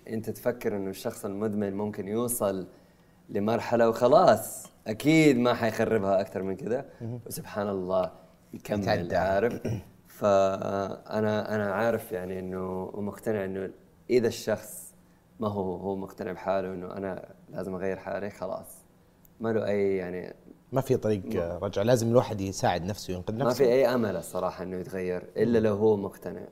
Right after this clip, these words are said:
Speaker 1: عارف؟
Speaker 2: عنده القناعة إنه يحاول يبدأ يشتغل على
Speaker 1: يا،
Speaker 2: ال-
Speaker 1: ونفس الشيء، يعني، مع الش-، الشخصيات اللي زي ما قلنا، ال-، الناس اللي مثلا، آه، عندها شخصيات وعقد مش حلوة في التعامل،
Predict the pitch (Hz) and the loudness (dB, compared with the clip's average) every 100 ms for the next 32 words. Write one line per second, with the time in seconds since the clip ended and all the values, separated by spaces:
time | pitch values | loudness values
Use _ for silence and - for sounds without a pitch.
0 | - - 92 95 104 135 131 117 135 131 | -20 -14 -6 -2 2 6 4 6 4 4
1 | 117 113 117 - 113 117 107 92 80 85 | 4 2 0 2 4 6 4 2 -2 -4
2 | 87 - - 80 76 76 113 120 143 147 | -6 -8 -10 -8 -4 -2 -2 0 2 4
3 | 175 269 - - 135 117 110 104 104 - | 2 -2 -2 2 4 4 4 2 0 -2
4 | 113 107 - 117 - 117 113 113 110 107 | -6 -6 -4 -4 -2 4 6 6 2 0
5 | 98 101 110 110 107 104 104 98 - - | -2 0 0 2 2 0 -2 -4 -8 -10
6 | - 107 101 98 - 98 95 92 107 107 | -8 -6 -4 -4 -4 -4 -4 -4 -4 -4
7 | 104 95 95 95 98 98 - - - - | -2 -2 -4 -4 -6 -6 -10 -18 -20 -20
8 | _ _ - 107 95 92 95 104 98 92 | _ _ -6 -4 -4 -4 -4 -2 -2 -6
9 | 95 - 104 101 95 95 95 107 104 95 | -12 -12 -6 -4 -2 -2 -2 -2 -2 -4
10 | - - _ _ _ _ _ _ _ - | -8 -20 _ _ _ _ _ _ _ -20
11 | _ - 117 104 - - 110 101 101 98 | _ -10 -6 -6 -6 -2 0 0 -4 -8
12 | 95 101 104 101 | -6 -4 -2 -4